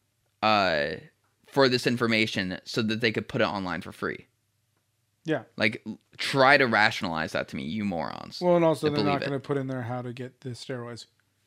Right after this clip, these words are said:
Speaker 1: Yeah. Um, well, I mean, that's easy. Just, y-, you know doctors can prescribe you testosterone, right? Like, I can literally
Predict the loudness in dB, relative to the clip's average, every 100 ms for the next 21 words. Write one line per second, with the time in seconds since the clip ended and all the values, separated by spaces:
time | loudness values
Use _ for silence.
0 | 0 4 4 2 _ _ -2 0 0 -2
1 | -10 -10 -6 -6 -6 -10 -8 -10 -10 -10
2 | -10 -16 -20 _ -18 -18 _ _ _ _
3 | _ _ _ _ -12 -12 -4 0 4 4
4 | 4 2 4 4 2 -2 -2 -2 -4 -4
5 | 0 0 0 -4 -2 -4 -4 -8 -10 -8
6 | -10 -12 _ _ -8 -6 -6 -6 2 4
7 | 4 2 2 2 2 4 2 0